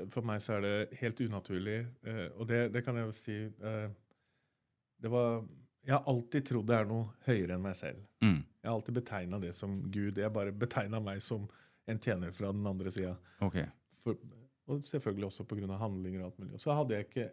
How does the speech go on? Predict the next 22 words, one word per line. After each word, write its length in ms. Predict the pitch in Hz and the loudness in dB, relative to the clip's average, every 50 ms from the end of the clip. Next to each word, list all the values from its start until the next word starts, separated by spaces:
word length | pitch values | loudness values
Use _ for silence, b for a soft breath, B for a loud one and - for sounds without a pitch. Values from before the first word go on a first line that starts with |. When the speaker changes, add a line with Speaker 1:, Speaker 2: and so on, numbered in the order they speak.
| - | -4
Speaker 1:
så 100 | - 143 | -2 0
hadde 140 | 127 117 117 | 2 2 2
jeg 60 | 117 - | 2 2
et 60 | 127 | 0
veldig 160 | 113 107 113 | 0 2 2
vrangbilde 640 | 117 123 120 117 107 98 95 98 90 95 98 110 123 - - _ _ _ _ _ _ - | 2 2 2 2 0 -4 -6 -6 -6 -4 -4 -6 -6 -8 -10 _ _ _ _ _ _ 2
Speaker 2:
Mm. 240 | - 104 92 80 73 85 - _ _ _ | 4 4 6 4 2 0 -6 _ _ _
Speaker 1:
av 140 | - 127 123 110 | 0 2 2 2
hva 80 | 101 | 2
som 160 | 101 - 123 117 | 2 0 0 0
var, 300 | 110 107 107 107 107 107 - - _ _ _ _ 139 147 135 | 2 2 2 0 0 -4 -6 -10 _ _ _ _ -20 -18 -12
eh, 240 | 117 110 107 104 101 101 98 95 _ _ _ _ _ _ _ _ | -10 -8 -6 -6 -6 -8 -10 -14 _ _ _ _ _ _ _ _
hva 160 | 135 107 95 - | -14 -12 -10 -8
som 80 | 110 | -6
var 240 | 101 95 95 98 98 | -4 -4 -2 -2 -2
den 160 | 104 107 113 | -2 -2 -2
guden, 320 | 110 104 104 107 131 170 190 | 0 0 0 -2 -2 -4 -6
da. 80 | 151 - _ _ _ - - 110 | -8 -12 _ _ _ -6 0 2
Speaker 2:
Mm. 300 | 104 95 90 82 73 - - _ _ _ _ _ _ _ _ _ _ _ - _ _ _ _ _ _ _ - | 4 4 4 4 2 -2 -6 _ _ _ _ _ _ _ _ _ _ _ -20 _ _ _ _ _ _ _ 4
Speaker 1:
Men 240 | 156 165 165 165 156 B B B B | 4 6 6 4 2 B B B B
det 180 | 143 131 127 135 | 4 6 6 6
som 220 | 131 147 143 143 | 6 6 4 4